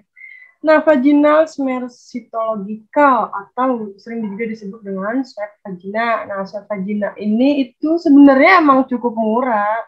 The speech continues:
cukup terjangkau lah ya. Kalau kalian punya mikroskopnya nih, karena yang mahal ya harga mikroskopnya. Nah,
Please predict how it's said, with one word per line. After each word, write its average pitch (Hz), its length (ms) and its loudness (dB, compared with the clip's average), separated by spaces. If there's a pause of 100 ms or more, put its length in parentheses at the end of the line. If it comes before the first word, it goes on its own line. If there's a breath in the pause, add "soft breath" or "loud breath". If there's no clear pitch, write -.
cukup 226 280 -12
terjangkau 220 360 4
lah 247 160 2
ya. 202 200 -2 (680 soft breath)
Kalau 294 160 6
kalian 302 320 0
punya 277 240 -2
mikroskopnya 247 480 -4
nih, 247 520 -4 (140)
karena 233 300 -4
yang 277 80 0
mahal 226 160 -4
ya 311 160 2
harga 233 200 -6
mikroskopnya. 220 760 -6 (960 loud breath)
Nah, 240 180 -2